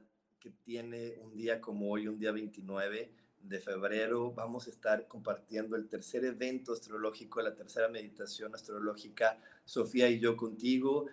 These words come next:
para poder ver cómo el sol en Aries nos impulsa a los nuevos inicios, nos impulsa a, a, a realmente hacer cambios en nuestra vida. Cada año tenemos este empujón y saberlo aprovechar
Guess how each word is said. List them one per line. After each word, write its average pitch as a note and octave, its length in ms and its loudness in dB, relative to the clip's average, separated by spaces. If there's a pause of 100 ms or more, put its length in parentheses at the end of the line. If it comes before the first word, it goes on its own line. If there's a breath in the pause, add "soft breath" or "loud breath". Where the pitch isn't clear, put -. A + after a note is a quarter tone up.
(160 loud breath)
para A#2 200 4
poder C3 380 2
ver C#3 180 0
cómo D3 220 -4
el C3 80 2
sol C3+ 240 0
en C3 160 0
Aries B2+ 400 4
nos A#2 160 -10
impulsa B2+ 540 -2
a - 20 4
los A#2 160 0
nuevos A#2 320 -2
inicios, A2+ 420 -6
nos G#2+ 220 -6
impulsa A#2+ 680 -4 (340 loud breath)
a, A2+ 180 -2
a, B2+ 240 -6 (180)
a A2 60 -2
realmente C3 520 2
hacer B2 320 -2
cambios B2+ 380 0
en B2 60 -8
nuestra A2 260 -4
vida. A2 320 2
Cada C3+ 220 2
año C#3+ 340 -4 (260 loud breath)
tenemos B2+ 320 -2
este - 180 -6
empujón B2+ 640 0
y A#2+ 140 -6
saberlo B2 420 0
aprovechar A#2 680 -2